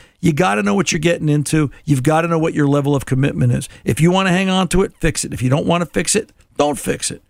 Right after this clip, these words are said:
But understand the costs and understand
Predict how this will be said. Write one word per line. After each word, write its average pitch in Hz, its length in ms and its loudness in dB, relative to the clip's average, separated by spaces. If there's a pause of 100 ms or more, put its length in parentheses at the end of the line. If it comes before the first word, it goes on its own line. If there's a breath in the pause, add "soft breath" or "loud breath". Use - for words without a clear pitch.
(260 soft breath)
But 196 120 0
understand 202 840 0 (120)
the 139 100 0
costs - 680 0 (200 loud breath)
and 175 140 0
understand 180 720 0